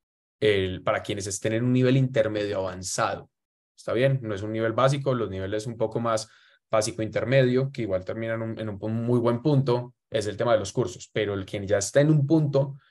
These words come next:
donde ya hace pauta, donde ya crea contenido desde hace un buen tiempo, donde ya está haciendo ciertas cosas, está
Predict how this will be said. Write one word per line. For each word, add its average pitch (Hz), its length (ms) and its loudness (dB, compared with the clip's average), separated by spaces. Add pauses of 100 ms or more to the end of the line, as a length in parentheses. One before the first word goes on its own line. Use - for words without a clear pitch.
(260)
donde 110 240 -2
ya 98 160 0
hace 110 180 -2
pauta, 123 460 2
donde 104 220 0
ya 95 120 -4
crea 110 200 0
contenido 101 380 -6
desde 104 140 -2
hace 98 220 -2
un 110 260 -4
buen 107 220 -4
tiempo, 127 420 2
donde 107 260 -2
ya 107 100 -2
está - 160 -2
haciendo 117 260 -4
ciertas 117 340 -6
cosas, 139 460 4 (180)
está 123 640 -2